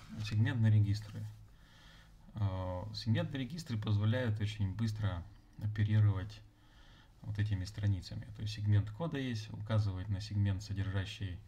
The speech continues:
программные инструкции. Значит, да, забыл сказать, что вот эти ре-, сегментные регистры, они хранятся для каждого процесса индивидуально, то есть в специальном месте. То есть когда мы процесс переключаем,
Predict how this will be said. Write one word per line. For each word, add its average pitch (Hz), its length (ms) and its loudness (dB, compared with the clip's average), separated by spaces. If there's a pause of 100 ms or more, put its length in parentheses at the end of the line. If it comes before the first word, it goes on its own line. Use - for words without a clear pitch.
(680)
программные 92 480 0
инструкции. 135 580 -4 (300)
Значит, 113 240 -2
да, 110 260 4
забыл 101 240 2
сказать, 147 480 -2
что - 220 -2
вот 107 120 4
эти 107 200 4
ре-, 104 340 0 (140)
сегментные 107 480 4
регистры, 107 480 0
они 110 420 0 (840)
хранятся 107 580 2
для 95 180 -4
каждого 104 400 2
процесса 104 600 -4 (160)
индивидуально, 92 760 -4 (460)
то 107 60 -4
есть 104 100 -6
в - 20 -12
специальном 90 460 -6
месте. 95 300 -10
То - 880 -14
есть 107 100 -6
когда 104 220 2
мы 95 140 0
процесс - 560 -4
переключаем, 107 720 0